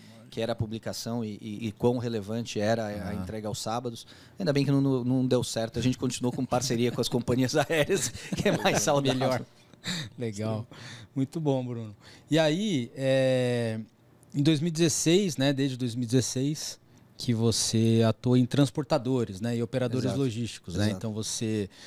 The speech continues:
Speaker 2: primeiro você foi pra Total... e depois, é, agora, né, com a, está
Speaker 1: Pra
Speaker 2: até
Speaker 1: Jade.
Speaker 2: agora na Jadlog, né?
Speaker 1: Isso.
Speaker 2: Qual que foi o teu maior choque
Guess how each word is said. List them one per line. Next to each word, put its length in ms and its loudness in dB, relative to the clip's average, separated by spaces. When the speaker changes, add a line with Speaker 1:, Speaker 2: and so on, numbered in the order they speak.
Speaker 2:
primeiro 300 2
você 40 -12
foi 120 -8
pra 100 -4
Total... 560 2
e 120 -2
depois, 880 0
é, 500 -2
agora, 200 -4
né, 160 -4
com 160 -8
a, 160 -2
está 160 0
Speaker 1:
Pra 80 4
Speaker 2:
até 60 4
Speaker 1:
Jade. 120 4
Speaker 2:
agora 260 -2
na 300 -2
Jadlog, 560 -4
né? 160 -2
Speaker 1:
Isso. 400 -4
Speaker 2:
Qual 140 2
que 80 -16
foi 140 -6
o 20 -4
teu 140 -4
maior 240 -4
choque 680 -2